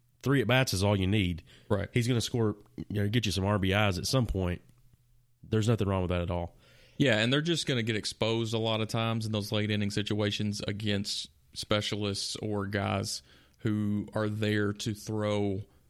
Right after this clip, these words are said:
Speaker 2: ninety-eight, ninety-nine for two batters, and then they come out of the game. So there's not a lot that's gonna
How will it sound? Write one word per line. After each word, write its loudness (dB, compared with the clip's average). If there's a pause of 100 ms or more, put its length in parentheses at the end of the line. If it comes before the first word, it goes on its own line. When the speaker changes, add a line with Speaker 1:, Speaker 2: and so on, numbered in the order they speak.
(220)
Speaker 2:
ninety-eight, 0
ninety-nine 0
for -6
two 0
batters, -2
and -2
then 0
they -2
come -2
out -2
of -6
the -4
game. -4
So -2
there's -2
not -2 (320)
a 0
lot 2
that's -4
gonna -2